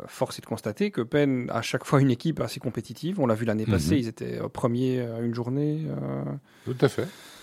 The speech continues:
Speaker 1: vers la six, sept, huitième journée.
Speaker 2: Mais
Speaker 1: Et
Speaker 2: ça joue
Speaker 1: cette
Speaker 2: pas
Speaker 1: année,
Speaker 2: mal,
Speaker 1: et
Speaker 2: Eupen,
Speaker 1: cette
Speaker 2: hein.
Speaker 1: année, ça joue pas mal. Et cette année, ils
Speaker 2: Mhm.
Speaker 1: prennent trois points en or. Et connaissant le, le, le,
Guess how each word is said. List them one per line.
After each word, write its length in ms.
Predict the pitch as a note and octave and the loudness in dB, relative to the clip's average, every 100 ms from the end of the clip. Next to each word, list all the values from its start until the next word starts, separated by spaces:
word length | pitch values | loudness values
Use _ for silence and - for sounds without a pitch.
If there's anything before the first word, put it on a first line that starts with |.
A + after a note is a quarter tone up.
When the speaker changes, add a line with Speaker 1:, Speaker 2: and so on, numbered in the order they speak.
| - _ - | -20 _ -6
Speaker 1:
vers 140 | A2+ | -4
la 80 | A#2+ | -4
six, 220 | - D3 | -4 -6
sept, 200 | - C#3 | -8 -8
huitième 260 | D3 C#3+ C3+ | -4 0 2
journée. 340 | D3+ G3+ C4+ | 2 0 0
Speaker 2:
Mais 80 | F3+ | 4
Speaker 1:
Et 40 | C#3 | 6
Speaker 2:
ça 60 | |
joue 60 | B2 | 8
Speaker 1:
cette 100 | D3 | 8
Speaker 2:
pas 80 | D3+ | 8
Speaker 1:
année, 100 | G#2 | 6
Speaker 2:
mal, 140 | G#3 | 8
Speaker 1:
et 20 | |
Speaker 2:
Eupen, 80 | G#2 | 6
Speaker 1:
cette 200 | - E2+ | 6 4
Speaker 2:
hein. 140 | G#2 C#3 | 6 6
Speaker 1:
année, 180 | A3+ - - | 4 -4 -8
ça 180 | - C#3+ | 2 2
joue 140 | A#2+ | 2
pas 100 | - | 0
mal. 160 | D#3+ D3 | 0 0
Et 60 | B2 | -2
cette 220 | - B2+ | -2 -4
année, 200 | G2+ - | -4 -4
ils 80 | A#2+ | -2
Speaker 2:
Mhm. 40 | F#2+ | 2
Speaker 1:
prennent 200 | G2+ F#3+ | 4 4
trois 260 | - D3+ - | 2 0 2
points 140 | B2+ | 2
en 140 | A2 F#3 | 2 2
or. 180 | A2 - | 0 -2
Et 160 | A#2+ - _ | -6 -8 _
connaissant 680 | - B2+ B2 D3+ C#3 C3+ B2+ | 4 4 4 4 6 6 4
le, 300 | A2+ A2+ A2+ | 0 0 2
le, 260 | G#2+ G#2+ G#2 | 0 -2 -4
le, 360 | G#2 G2 G2 | -4 -4 -6